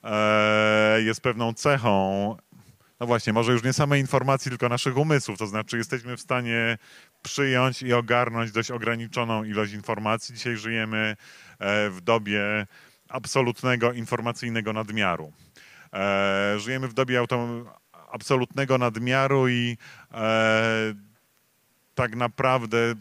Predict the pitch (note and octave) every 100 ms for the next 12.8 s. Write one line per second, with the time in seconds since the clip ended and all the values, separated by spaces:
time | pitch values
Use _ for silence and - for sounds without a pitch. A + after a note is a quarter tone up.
0 | - - C3+ B2+ C3 C3 B2 A#2 A#2+ A#2
1 | B2 A2 B2+ B2 A#2 A2 - B2+ B2+ A2+
2 | A2+ F3+ F#3 D3 C3+ C#3 - C3 C3 C3
3 | B2+ A2+ A#2+ A#2+ B2 A#2 - C3+ A#2 A#2+
4 | - - _ - - A2+ A2+ B2 A#2 A#2
5 | G#2+ A2+ G#2+ A#2 G#2 - A#2+ G#2+ A#2+ F#2+
6 | D#2 D#2 - - A2+ A2 G#2 G#2+ G#2+ -
7 | A2 A2 A2+ F#2 - - - - - -
8 | _ _ - - A#2 - B2+ A#2+ A2+ G#2
9 | G#2+ A#2+ B2 - A2+ - A2+ G#2 G#2 G2+
10 | - A2+ G2 G#2+ G2+ A2 A2 G2+ G2 G2
11 | A2 G#2 G2+ G2 G2+ - A2 G2+ G2+ -
12 | G#2+ G#2+ G#2+ G2+ G2 D#3 C4